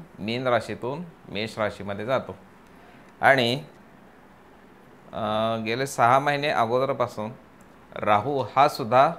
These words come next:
मेष राशीमध्ये विराजमान आहेत. गुरु आणि राहू ज्या वेळेला एकत्र येतात, त्यावेळी ज्योतिषशास्त्रामध्ये चांडाळ योग अशा, अ, नावाचा, अ, अ, युती तयार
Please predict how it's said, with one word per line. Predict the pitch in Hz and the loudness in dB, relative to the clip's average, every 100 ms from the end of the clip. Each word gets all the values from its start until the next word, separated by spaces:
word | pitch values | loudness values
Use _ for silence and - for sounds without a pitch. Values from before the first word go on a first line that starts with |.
| - | -10
मेष | - 117 131 131 | -6 -4 -4 0
राशीमध्ये | 113 110 107 110 110 135 - - - | 0 -2 -6 -8 -8 -12 -16 -20 -16
विराजमान | - 95 98 95 98 104 | -8 -4 -2 -4 -8 -8
आहेत. | 101 87 - - - - - - - - - - - - - - - - - | -10 -12 -18 -20 -20 -20 -20 -20 -20 -20 -20 -20 -20 -20 -20 -20 -20 -20 -18
गुरु | - - 135 160 202 196 | -14 -4 0 4 4 2
आणि | - 160 175 175 | 4 4 6 6
राहू | 151 120 110 | 6 6 4
ज्या | 110 123 | 4 6
वेळेला | 135 135 | 6 4
एकत्र | 120 123 113 | 2 0 0
येतात, | 123 104 101 135 143 - - - - | 0 2 0 -2 -8 -20 -20 -8 2
त्यावेळी | 135 165 | 4 4
ज्योतिषशास्त्रामध्ये | 147 139 156 - 127 - 127 120 101 101 135 - - - - - | 0 -4 -4 -4 -4 -4 -6 -4 -4 -6 -10 -16 -20 -20 -6 2
चांडाळ | 117 110 131 156 | 4 4 4 4
योग | 131 95 - - - - - - - | 4 -2 -6 -20 -20 -20 -20 -10 -4
अशा, | 110 - 147 143 - - - | -2 2 2 2 -2 -12 -8
अ, | 110 117 117 117 | -2 2 2 0
नावाचा, | 117 110 110 120 123 131 151 - - - - | 0 2 4 2 0 -2 -4 -18 -20 -20 -10
अ, | - 104 107 107 101 90 - - - - | -4 -2 0 0 -2 -6 -16 -20 -18 -10
अ, | 98 104 104 110 | -6 -4 -4 -4
युती | 104 98 120 - | -6 -6 -6 -4
तयार | 104 104 | 0 0